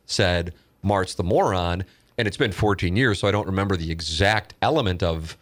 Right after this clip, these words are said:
the scolding, so to speak. I mean, at that time, I am twenty-six, maybe. Uh, you know, and I, and I still,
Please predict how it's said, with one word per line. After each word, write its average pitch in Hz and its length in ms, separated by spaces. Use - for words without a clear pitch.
the 92 160
scolding, 120 680
so 90 240
to 90 80
speak. 95 340
I 104 40
mean, 104 120
at 101 80
that 120 220
time, 113 340
I 107 220
am 98 720
twenty-six, - 1600
maybe. 190 460
Uh, 92 840
you 139 100
know, 95 140
and 98 100
I, 98 120
and 90 220
I 92 60
still, - 400